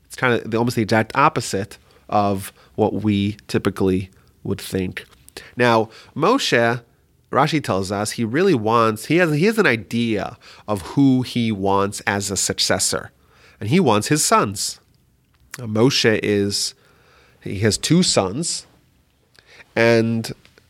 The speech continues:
he sees that everyone's talking about inheritance. And we said that the, the father is gonna give it to his sons, and if there's no sons, then the daughters. But if there is sons, get, the sons get it. So it says, "Well, everyone's working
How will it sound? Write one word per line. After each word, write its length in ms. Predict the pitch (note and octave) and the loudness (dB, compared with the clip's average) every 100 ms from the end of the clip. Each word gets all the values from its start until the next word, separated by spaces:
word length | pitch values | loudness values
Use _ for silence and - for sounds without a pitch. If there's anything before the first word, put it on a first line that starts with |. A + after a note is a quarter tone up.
| _ | _
he 200 | - E3+ | -2 0
sees 800 | - - G#3+ D#3 C#3 F#3+ - - - - _ | 0 2 2 2 2 0 -4 -8 -18 -20 _
that 120 | C3 | 0
everyone's 440 | C#3+ F3 E3+ D3+ | 2 2 2 0
talking 360 | - E3+ F3+ D#3 | 0 -2 2 0
about 320 | C3 C#3 C3+ | 2 2 2
inheritance. 840 | A#2+ G2 B2 G#2 D#3+ G3+ - - - _ _ - - - | 0 2 2 2 -2 -2 -4 -6 -10 _ _ -20 -20 -6
And 120 | B2 A2+ | -2 0
we 80 | |
said 280 | A2 C3 B2 | 2 2 4
that 220 | A#2 G#2+ | 2 2
the, 600 | A2 G#2 G2+ G#2 - F#2 F#2+ | 2 2 2 0 -2 -8 -10
the 220 | G#2+ G2+ | -10 -6
father 420 | - D3+ E3 D#3+ | 2 2 4 4
is 100 | C#3+ | 2
gonna 120 | A2 | 0
give 160 | G2+ G#2 | 0 -2
it 20 | |
to 80 | G2+ | 2
his 240 | A#2+ C3+ | 2 2
sons, 560 | - C#3+ C#3+ D3+ E3 D3+ | 2 2 4 2 0 -4
and 240 | G#2 G2+ | -6 -4
if 160 | G2 - | -4 -4
there's 160 | G#2+ G2 | -6 -2
no 120 | A#2 | 0
sons, 340 | - C#3 C3+ | 2 2 2
then 140 | G#2 F#2 | -2 -4
the 100 | F2+ | 0
daughters. 680 | F2 G#2 B2 E3+ G3+ G3 | 2 4 4 4 2 -2
But 140 | - G2+ | -4 -6
if 80 | G2 | -2
there 160 | G#2+ | 0
is 100 | C#3+ | 2
sons, 300 | - C3 A2 | 2 0 0
get, 180 | G2 A2 | 0 -2
the 60 | G2+ | 0
sons 320 | B2+ B2 G2 | 2 2 0
get 220 | G#2 G2 | 0 2
it. 160 | D#3 - | 0 -2
So 80 | |
it 60 | G#2+ | -4
says, 140 | C3+ | -4
"Well, 280 | B2 G3 G#3 | 0 2 4
everyone's 340 | C#3 G3+ G#3 D3 | 2 2 0 2
working 400 | F#3+ F#3 D#3+ | 0 0 -4